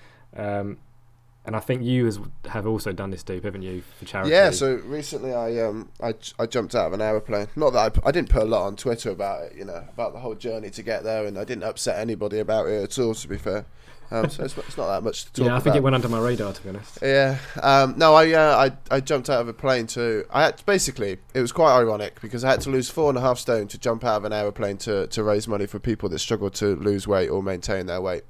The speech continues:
Speaker 2: which was beet eating disorder. Um, and yeah, it was, it was great,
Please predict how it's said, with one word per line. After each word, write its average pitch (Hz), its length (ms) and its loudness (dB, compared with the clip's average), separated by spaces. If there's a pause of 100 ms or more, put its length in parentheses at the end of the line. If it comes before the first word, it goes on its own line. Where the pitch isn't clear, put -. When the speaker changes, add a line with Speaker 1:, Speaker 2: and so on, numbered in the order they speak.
Speaker 2:
which 82 200 -10
was 98 140 -10
beet 107 280 -6
eating 120 260 -6
disorder. 135 460 -2 (600)
Um, 107 560 -6 (240)
and 113 260 -6
yeah, 494 180 2
it 87 40 0
was, - 140 -8
it 147 80 -4
was 110 120 -4
great, 147 240 0